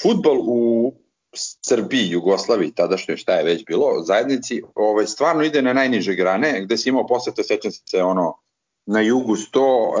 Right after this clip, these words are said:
na, na, na istoku ili severu pedeset nas, ono, Južni front tada, a kod Cigana isto nije prelazila brojku od sto. I onda su oni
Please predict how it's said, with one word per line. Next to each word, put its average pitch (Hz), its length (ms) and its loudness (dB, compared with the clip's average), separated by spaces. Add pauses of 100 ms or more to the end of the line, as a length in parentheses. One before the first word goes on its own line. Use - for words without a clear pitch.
na, 107 200 2
na, 107 240 2
na 107 120 2
istoku 113 560 -2
ili 101 140 2
severu 101 440 0
pedeset 98 460 0
nas, 80 280 -6
ono, 73 320 -8
Južni 87 280 -2
front 104 300 -2
tada, 107 280 0 (600)
a 113 220 2
kod 123 200 -2
Cigana 139 320 2
isto 120 280 0
nije 117 260 0
prelazila 110 540 2
brojku 110 320 0
od - 100 -4
sto. 202 400 -2 (760)
I 107 140 0
onda 233 200 0
su 202 200 0
oni 233 380 -2